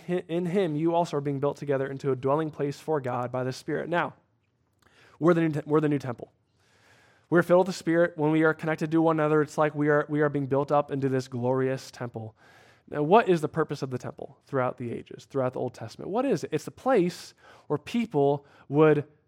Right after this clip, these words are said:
find and discover the presence of God and be attracted to God.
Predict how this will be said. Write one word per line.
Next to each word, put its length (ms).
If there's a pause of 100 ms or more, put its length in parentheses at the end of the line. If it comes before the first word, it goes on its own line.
(220)
find 640
and 160
discover 580
the 120
presence 500
of 140
God 360
and 160
be 280
attracted 800
to 120
God. 360